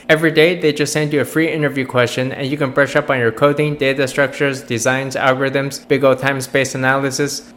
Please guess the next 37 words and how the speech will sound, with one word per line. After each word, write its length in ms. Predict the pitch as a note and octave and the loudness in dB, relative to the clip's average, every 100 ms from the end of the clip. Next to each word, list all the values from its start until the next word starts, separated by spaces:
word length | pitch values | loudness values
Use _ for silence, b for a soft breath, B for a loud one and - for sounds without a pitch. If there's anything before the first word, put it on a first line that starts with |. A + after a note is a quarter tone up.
| D3 | 2
I'll 80 | |
be 160 | D3 D3+ | 2 2
doing 220 | D3+ D3 | 2 2
those 180 | C#3 B2+ | 2 0
questions 460 | - C#3 C3+ B2+ - | 0 0 0 -6 -4
too, 220 | F3 E3 | -2 -2
so 200 | C3+ B2 | -2 -2
join 260 | C3 C3+ | -2 -2
me 140 | C3+ B2 | -2 -2
over 200 | D3 D3+ | 0 0
there, 220 | B2 A#2 | 2 0
daily 300 | B2 C3+ C#3+ | 2 0 0
coding 360 | C#3+ C#3 C#3 B2+ | -2 -2 -2 0
problem 360 | C3+ C3+ C3+ | 0 0 -2
dot 180 | B2 A#2+ | -2 -2
com 220 | C3+ C3+ | -2 -4
slash 360 | - B2 A#2 - | -2 -2 -2 0
tech 220 | D3 C#3+ | 0 2
lead, 300 | D#3 D3 B2+ | 2 2 0
link 300 | B2+ B2+ B2+ | -4 -2 -2
in 80 | C3 | -2
the 100 | B2 | -4
description 640 | A2+ A2+ - B2+ C3+ C3 | -4 -6 -4 -4 -4 -4
below. 360 | B2+ B2 F#2 - - - - - - - | -2 -2 -2 -6 -18 -20 -20 -20 -20 -8
Personally, 400 | D3+ C#3+ C3+ B2 | -6 -4 -6 -4
I 80 | B2 | -4
don't 180 | A#2 A2+ | -4 -2
go 100 | A2 | -2
out 180 | G#2 | -2
to 100 | - | -4
eat, 280 | A2 A2 A2 | -6 -4 -6
and 180 | - B2 | -8 -8
even 240 | C3+ D3 C#3 | -6 -6 -2
though 220 | B2+ B2 | 0 0
I 140 | B2 | -2
am 180 | B2 A#2+ | -4 -4
a 280 | A2+ A2+ | -4 -4